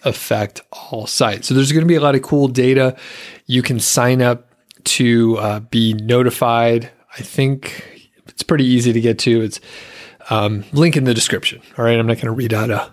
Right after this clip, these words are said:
a link here, but you can sign up to be notified and you can start using it right away. If you're using Ezoic, you'll be able to, you know, hook right in. Now, I, I think it's an upcoming episode here. I had my site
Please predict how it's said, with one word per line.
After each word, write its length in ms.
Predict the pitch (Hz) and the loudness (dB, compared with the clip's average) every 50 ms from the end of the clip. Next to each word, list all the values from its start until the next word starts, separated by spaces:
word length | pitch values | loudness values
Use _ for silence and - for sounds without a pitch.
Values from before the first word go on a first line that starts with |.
| - - | -12 -8
a 60 | - 120 | -6 -4
link 320 | 113 117 117 120 117 - | -2 -2 -2 -4 -4 -4
here, 260 | - - 120 113 113 | -2 0 2 2 2
but 280 | 110 110 110 110 - - | 2 0 -2 -2 -2 -4
you 100 | 120 120 | -4 -2
can 80 | 123 | -2
sign 240 | 110 - 156 143 143 | 0 0 2 2 2
up 140 | 139 131 131 | 2 0 -2
to 100 | - - | -2 -2
be 260 | 127 120 117 113 110 110 | 0 2 2 2 0 0
notified 600 | - 135 135 123 117 - 127 123 120 120 117 117 117 | 0 2 2 2 2 0 0 2 2 2 2 2 0
and 500 | 110 110 107 107 107 104 104 104 107 110 _ | -2 -2 -2 -2 -4 -4 -6 -8 -10 -12 _
you 100 | - 131 | -8 -4
can 80 | 120 110 | -4 -4
start 220 | 110 - 123 117 | -2 -2 -2 -2
using 280 | 117 123 127 123 131 120 | 0 2 2 2 2 0
it 40 | 117 | 0
right 180 | 110 113 110 | 0 0 2
away. 300 | 113 117 139 147 147 139 139 - _ _ | 2 4 4 4 2 2 0 -6 _ _
If 160 | - 120 - - | -6 -4 -2 0
you're 200 | 120 113 113 113 | 2 2 2 2
using 380 | 110 117 127 131 127 131 120 | 2 2 2 2 4 2 0
Ezoic, 720 | 120 117 120 120 113 110 113 117 113 120 120 117 117 - - - - - - - - - - | 0 2 0 0 2 2 2 2 4 4 4 2 0 -2 -8 -20 -20 -20 -20 -20 -20 -12 -4
you'll 240 | 120 120 117 117 | 0 2 2 2
be 180 | 113 120 113 113 | 4 4 4 4
able 220 | 113 110 113 113 | 2 2 0 -2
to, 480 | 113 - - - 120 110 107 107 110 107 | -2 -2 -2 0 0 2 2 2 0 0
you 120 | 107 110 | -2 -2
know, 100 | 107 104 | -2 -2
hook 360 | 95 - - - 143 135 - - | -4 -4 -2 0 -2 0 0 0
right 440 | 120 113 110 107 104 110 - - - | 2 2 2 2 0 -2 -2 -2 0
in. 220 | 131 117 104 101 - | 0 0 0 -2 -4
Now, 280 | - 120 113 107 104 101 - - - - - - - - - - _ _ _ _ - | -4 -2 -2 -2 -2 -6 -10 -16 -20 -20 -20 -20 -20 -20 -20 -20 _ _ _ _ -6
I, 720 | - - 120 123 127 131 131 127 127 127 123 127 135 120 - | -2 -2 0 2 2 2 2 2 2 0 0 -2 -6 -6 -6
I 40 | 127 | -4
think 180 | - 160 160 | -2 0 0
it's 120 | 156 - - | 0 0 0
an 80 | 113 | -2
upcoming 520 | 104 110 113 - - - 123 113 117 110 107 | 0 -2 -4 -2 -2 -2 -2 0 -2 -2 -4
episode 500 | 113 110 - - 113 - 120 110 107 107 | -4 -4 -2 -2 -2 0 0 0 0 0
here. 380 | - - 120 110 113 113 - _ _ _ - - - | 0 0 2 2 0 -2 -6 _ _ _ -20 -10 -6
I 140 | - 123 | -4 -2
had 400 | 120 123 127 123 120 120 117 107 | 0 0 0 2 2 2 0 0
my 240 | 107 110 107 107 104 | -2 -4 -4 -2 -2
site 420 | 101 - - - 113 110 113 113 | -2 -2 0 0 0 0 0 -2